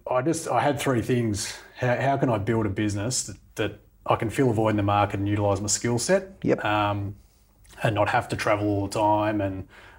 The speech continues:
Speaker 1: um, be at the beck and call of a, I guess, a, an employer. Um,
Speaker 2: Yes.
Speaker 1: two was, how can I provide through that business people that are really passionate the opportunity to stay in the industry and do what they love doing and earn a good income?
Speaker 2: Yes.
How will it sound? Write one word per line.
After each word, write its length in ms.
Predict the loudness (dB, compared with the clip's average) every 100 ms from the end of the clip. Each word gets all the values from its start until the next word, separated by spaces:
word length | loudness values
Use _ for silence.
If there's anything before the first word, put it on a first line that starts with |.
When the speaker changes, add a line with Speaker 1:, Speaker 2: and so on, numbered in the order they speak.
| -16
Speaker 1:
um, 420 | -4 0 0 -2 -6
be 200 | 0 0
at 60 |
the 80 | 2
beck 180 | 0 0
and 100 | -2
call 220 | 0 0
of 80 | 0
a, 340 | -2 -4 -4
I 80 | -4
guess, 220 | -2 -4
a, 180 | -6 -6 -10
an 120 | -6 -4
employer. 460 | -2 0 2 2 -2 -18 -8
Um, 100 | 0
Speaker 2:
Yes. 200 | 0 0 -2
Speaker 1:
two 220 | 2 2
was, 400 | 2 0 -4 -10 -20 _ _
how 220 | -2 -2
can 120 | 0
I 60 | 0
provide 500 | 0 0 4 2 0 -8 -20 _ _ _
through 240 | 0 2
that 200 | 4 2
business 260 | 0 2 0
people 380 | 0 -2 0 -2
that 80 |
are 40 | -2
really 220 | -2 -2
passionate 440 | 0 0 0 -2 -2
the 100 | -2
opportunity 580 | -2 -4 -4 -2 -2 -4
to 200 | -6 -2
stay 500 | -2 0 0 2 2
in 100 | 0
the 100 | 0
industry 580 | -2 -4 -2 -2 -2 -6
and 180 | -6 0
do 140 | 2
what 140 | 2 2
they 100 | 2
love 240 | 2 0
doing 200 | -2 -2
and 80 | -2
earn 140 | -2
a 40 | -2
good 120 | 0
income? 440 | -2 0 -2 -2 0
Speaker 2:
Yes. 360 | 2 2 -2